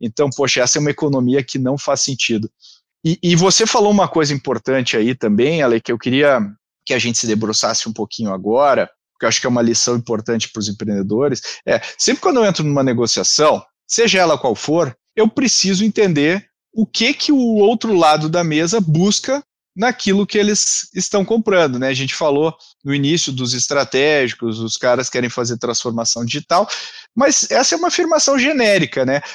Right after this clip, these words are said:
Como é que a gente vai entender, é, direitinho os interesses do outro lado da mesa e quais são eles? É,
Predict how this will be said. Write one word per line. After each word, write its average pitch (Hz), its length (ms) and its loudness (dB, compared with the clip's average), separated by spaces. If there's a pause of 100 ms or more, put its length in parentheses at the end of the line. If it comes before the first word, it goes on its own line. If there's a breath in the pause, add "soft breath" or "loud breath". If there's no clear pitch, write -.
Como 180 220 0
é 240 100 0
que 277 380 0
a 190 120 2
gente 190 300 0
vai 180 180 0
entender, 165 580 0 (460 loud breath)
é, 131 120 0
direitinho 202 760 0 (140)
os 175 240 0
interesses 180 720 0
do 170 140 0
outro 165 280 0
lado 135 300 2
da 127 140 -2
mesa 175 320 0
e 196 40 -2
quais 262 300 2
são 190 260 2
eles? 131 360 2
É, 135 240 2